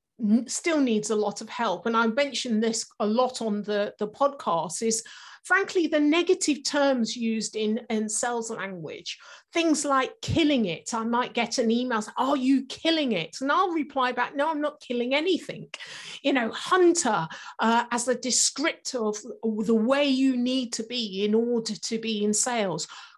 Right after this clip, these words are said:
crushing quota, um, targets. You know, it's like your, um, your customers and, um, buyers have,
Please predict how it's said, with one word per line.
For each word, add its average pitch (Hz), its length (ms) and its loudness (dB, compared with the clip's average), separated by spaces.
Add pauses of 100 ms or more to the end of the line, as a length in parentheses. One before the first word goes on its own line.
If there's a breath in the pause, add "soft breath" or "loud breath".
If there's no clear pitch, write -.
(120)
crushing 269 960 0 (500 loud breath)
quota, 294 800 2 (360 loud breath)
um, 214 480 2 (160)
targets. 381 1040 2
You 440 100 4
know, 453 280 6
it's 415 160 -2
like 359 320 -2 (320 loud breath)
your, 311 480 6
um, 277 360 2
your 277 200 -2 (300)
customers 269 680 2
and, 247 300 -2 (240 loud breath)
um, 226 280 4
buyers 254 640 4
have, 262 360 0